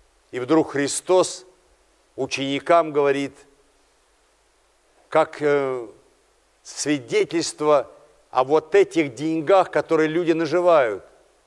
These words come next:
Всю жизнь люди стремятся иметь много денег. Даже называют богатство, хотя многие деньги добыты явно преступным путем.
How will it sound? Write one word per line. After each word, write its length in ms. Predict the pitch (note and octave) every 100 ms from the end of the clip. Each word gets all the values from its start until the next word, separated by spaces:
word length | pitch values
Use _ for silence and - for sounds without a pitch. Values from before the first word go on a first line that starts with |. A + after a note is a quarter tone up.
| _ _ -
Всю 260 | - F#3
жизнь 320 | E3+ A#3 F#3
люди 220 | G3 F#3 F#3+
стремятся 840 | - - F3+ G3 G3+ F#3+ F#3 F#3
иметь 320 | F3+ F#3 E3
много 360 | E3 E3+ D#3+ D3+
денег. 380 | C#3 A#2+ F#2+ - _ _ _ _ _ _ _ _ _ _ _ _ _ _ _ _ _ _ _ _ _ _ _ _
Даже 300 | B2 D3+ E3
называют 680 | E3+ D#3 D#3+ D3 D#3+ D#3+ D3+
богатство, 800 | B2+ D3+ D#3 F3+ D3 - A2+ A2
хотя 300 | C3+ D#3+ D#3
многие 380 | D#3+ D3+ D3 D3
деньги 440 | C#3 F#3 D3+ C3
добыты 640 | B2+ C#3 E3 E3 C3+ A2 - _ -
явно 560 | A#2+ D3+ F#3+ D#3 C#3+
преступным 580 | - C#3 - D3+ A#2 C#3+
путем. 340 | C3+ B2+ A2